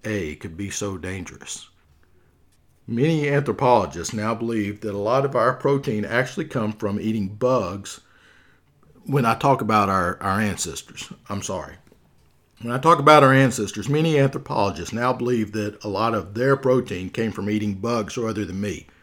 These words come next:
Maybe I'll tell you about the Army survival training sometime.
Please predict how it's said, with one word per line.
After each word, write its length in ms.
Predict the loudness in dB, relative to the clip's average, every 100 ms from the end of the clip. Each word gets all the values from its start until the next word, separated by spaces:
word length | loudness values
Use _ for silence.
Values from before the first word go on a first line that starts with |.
| _ _ _ _ _ _ _
Maybe 480 | 0 6 6 6 4
I'll 160 | 2 4
tell 160 | 4
you 180 | 6 4
about 340 | 2 0 0
the 80 | -4
Army 280 | 0 0 0
survival 480 | -4 0 2 2 -2
training 420 | -4 -4 -4 -6
sometime. 580 | -8 -8 -6 -8 -10